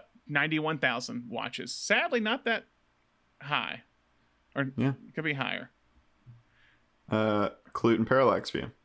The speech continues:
Speaker 1: Klute is number two. Parallax View is not number three.
Speaker 2: Sophie's Choice.
Speaker 1: Sophie's Choice is number three.
Speaker 2: Hey.
Speaker 1: Sophie's Choice has thirty thousand watches. Parallax View only has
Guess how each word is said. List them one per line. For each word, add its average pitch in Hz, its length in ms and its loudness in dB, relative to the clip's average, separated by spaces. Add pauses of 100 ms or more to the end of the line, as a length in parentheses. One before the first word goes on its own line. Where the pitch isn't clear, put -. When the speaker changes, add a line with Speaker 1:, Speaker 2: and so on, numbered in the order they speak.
Speaker 1:
Klute 226 300 2
is 208 120 -2
number 214 220 0
two. 226 520 2
Parallax 208 440 2
View 180 120 -2
is 139 140 -2
not 143 180 0
number 147 180 -6
three. 135 380 -4 (760)
Speaker 2:
Sophie's 143 340 4
Choice. 160 300 4
Speaker 1:
Sophie's 151 300 0
Choice 156 200 2
is - 80 -8
number 131 180 0
three. 127 340 -2 (560)
Speaker 2:
Hey. 113 540 2 (220)
Speaker 1:
Sophie's 170 320 2
Choice 170 360 2 (100)
has 147 320 0 (160)
thirty 180 280 4
thousand 143 420 0
watches. 131 720 -2
Parallax 147 360 0
View 131 160 0
only 131 280 -2
has 127 280 -2